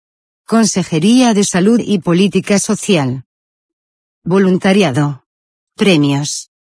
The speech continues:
Orden de siete de septiembre de dos mil doce por la que se convocan los premios extremeños al voluntariado social dos mil doce. Investigación. Becas.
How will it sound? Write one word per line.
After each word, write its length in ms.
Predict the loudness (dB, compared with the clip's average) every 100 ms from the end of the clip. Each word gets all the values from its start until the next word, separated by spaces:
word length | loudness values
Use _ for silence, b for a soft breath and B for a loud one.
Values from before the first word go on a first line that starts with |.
| _ _ _ -2
Orden 440 | 0 2 2 2
de 120 | 0
siete 440 | 0 0 2 2 0
de 80 |
septiembre 840 | 0 -4 -2 0 2 2 0 -2 -4
de 160 | 0
dos 220 | 0 2 2
mil 300 | 4 2 2
doce 360 | 0 0 -2
por 160 | -2 0
la 140 | 2
que 140 | 2 0
se 160 | 0
convocan 640 | 0 0 2 0 0 0 0
los 160 | -2
premios 640 | 0 4 6 6 4 2 -2
extremeños 920 | -4 -4 -2 2 4 4 4 4 0
al 140 | 0
voluntariado 720 | 2 2 0 0 0 2 0
social 540 | 0 -4 -2 0 0 0
dos 200 | 0 2
mil 340 | 4 4 4
doce. 500 | 0 -2 -2 -8 -10 _ _ _ _ _ _ _ _ _
Investigación. 1040 | 2 4 4 2 0 0 0 -2 -2 -4 -12 _ _ _ _
Becas. 680 | -4 -4 -4 -6 -6 -10